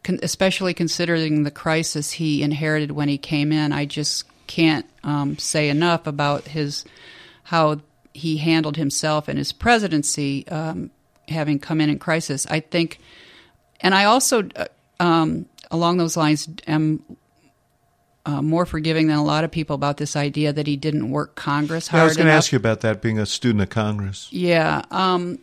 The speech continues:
Speaker 1: I think it underestimates, uh, what I'd seen as the, um, hardening of the Republicans and their willingness to obstruct. We now know that on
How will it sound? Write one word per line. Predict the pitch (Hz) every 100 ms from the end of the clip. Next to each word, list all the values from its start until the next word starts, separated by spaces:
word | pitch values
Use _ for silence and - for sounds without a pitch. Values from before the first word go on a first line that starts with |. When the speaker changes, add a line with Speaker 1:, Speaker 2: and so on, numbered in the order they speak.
| _
Speaker 1:
I | 185 196
think | - 202 190
it | 170
underestimates, | 170 175 170 160 175 - 175 175 175 - - - - -
uh, | 160 156 151 143
what | 156 165 156
I'd | 151 147
seen | - 160 151
as | 151 143 -
the, | - 151 147 -
um, | - 151 151 160 - _ _ _ _ _ _ -
hardening | - 180 175 175 170 165 -
of | 156
the | 151
Republicans | 151 - 147 151 151 160 170 185 - - _ _ _ _ -
and | 151 156 160
their | 160 156
willingness | 160 156 156 156
to | - 156 -
obstruct. | - 143 - - 151 -
We | 151 151
now | 147 156
know | 156 139 143 175 - - - - - _
that | 156 156
on | - 151 147 151